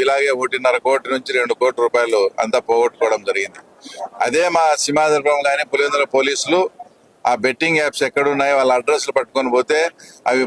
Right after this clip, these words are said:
బాంబే, బాంబే నుంచి తర్వాత దుబాయ్లో ఉన్నట్టు కూడా తేలింది. కాబట్టి ఇక్కడ రైతుల పరిస్థితి, అతనికి డబ్బులు కట్టి, ఏదేమైనా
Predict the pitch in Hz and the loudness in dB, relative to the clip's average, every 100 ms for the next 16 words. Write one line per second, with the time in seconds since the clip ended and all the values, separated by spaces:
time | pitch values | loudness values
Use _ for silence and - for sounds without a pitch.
0 | 110 139 147 156 170 170 - - _ 127 | 0 -2 0 0 0 -2 -10 -20 _ 0
1 | 151 156 156 156 170 143 147 156 143 131 | 0 0 0 -2 -2 2 2 2 2 2
2 | 143 170 165 147 147 143 139 156 156 127 | 2 2 2 2 0 0 2 2 2 0
3 | 117 104 82 - _ _ _ - - - | 0 -2 -10 -12 _ _ _ -10 -10 -2
4 | 143 160 160 156 160 135 147 170 180 180 | 2 2 0 -2 0 2 0 0 2 2
5 | 156 151 160 151 180 190 - _ _ - | 2 0 -2 -2 0 -2 -6 _ _ -4
6 | 127 139 143 135 139 160 165 147 127 170 | 0 0 0 0 0 2 2 2 0 -4
7 | - _ - 320 - - _ _ _ _ | -4 _ -14 -12 -14 -20 _ _ _ _
8 | _ 123 143 170 170 165 156 147 156 | _ -2 0 2 2 2 2 0 0